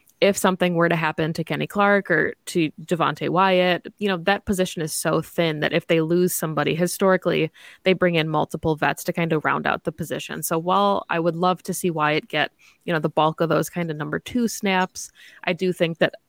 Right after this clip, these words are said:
you know, a Jarran Reed type player, even if it's not Jarran Reed, will be one of those vet signings that we see in free agency that'll come at, like, a,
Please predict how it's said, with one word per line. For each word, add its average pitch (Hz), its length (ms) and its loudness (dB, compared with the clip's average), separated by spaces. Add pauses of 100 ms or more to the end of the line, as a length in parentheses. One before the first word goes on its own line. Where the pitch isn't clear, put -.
(100)
you 175 140 0
know, 160 100 2
a 170 80 4
Jarran 156 400 0
Reed 151 300 -4
type 165 400 -2
player, 151 300 -2
even 165 240 0
if 170 80 -4
it's - 100 -8
not 147 160 -2
Jarran 143 300 -6
Reed, 147 260 -2 (420)
will 175 200 2
be 175 180 2
one 165 140 0
of 160 80 -2
those 160 160 0
vet 156 240 -2
signings 151 460 -2
that 160 120 2
we 156 120 0
see 156 360 0
in 151 200 -6
free 147 200 -8
agency 147 480 -4
that'll 156 240 0
come 160 260 -2
at, - 80 0
like, 156 160 2
a, 143 220 0